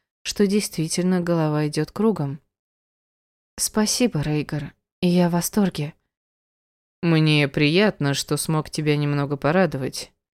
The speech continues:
мягко произносит он, тогда как я привычно снимаю с шеи артефакт, чтобы проверить еду. "Я уже всё проверил.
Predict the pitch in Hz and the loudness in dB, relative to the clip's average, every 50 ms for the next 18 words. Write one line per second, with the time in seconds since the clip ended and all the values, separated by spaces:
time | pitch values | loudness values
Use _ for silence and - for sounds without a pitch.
0 | _ _ _ _ _ _ _ _ - 180 170 160 160 190 214 - - - 226 - | _ _ _ _ _ _ _ _ -2 0 2 4 4 4 2 0 -2 -2 -2 0
1 | - 220 226 226 196 214 214 208 - - 208 202 - 254 254 233 185 151 131 - | 2 2 2 2 2 0 0 0 -2 -4 -4 0 2 2 4 4 2 0 -2 -6
2 | - _ _ _ _ - 160 151 147 151 160 156 147 - - 160 147 - - - | -10 _ _ _ _ -2 0 0 0 2 2 0 0 0 0 -2 -2 -4 -6 -10
3 | - - - 151 156 156 175 220 214 - 214 220 208 226 220 - - - 214 202 | -10 -8 -6 -2 0 0 0 2 0 0 0 2 2 0 0 -2 -2 -2 -2 -2
4 | - - - 190 180 170 175 202 226 233 214 - - - 190 185 185 185 - - | -2 -2 0 0 0 0 0 0 0 0 -2 -2 -2 -2 0 0 0 0 0 -2
5 | 180 175 - - - 196 - - 254 233 160 - - - - _ _ _ _ _ | -4 -4 -4 -6 -8 -6 -2 0 0 0 0 -2 -8 -16 -20 _ _ _ _ _
6 | _ _ _ _ - - - 170 156 156 147 - 156 160 151 151 151 143 139 - | _ _ _ _ -8 -4 -2 0 0 0 -2 -2 -2 0 0 0 0 0 -2 -4
7 | - 147 175 196 190 208 196 151 135 165 - _ _ _ _ _ _ _ _ _ | -2 -2 -2 0 0 0 0 0 -2 -6 -12 _ _ _ _ _ _ _ _ _
8 | _ _ _ _ _ _ _ _ _ _ - 165 160 156 156 151 147 147 143 131 | _ _ _ _ _ _ _ _ _ _ 0 4 6 6 8 8 8 6 6 4
9 | 139 147 143 - 151 143 - - - 160 147 - 151 160 175 214 226 214 180 - | 2 2 2 0 0 0 0 -2 -2 -2 0 2 2 2 4 4 4 4 2 2
10 | - - - - | -2 -6 -8 -12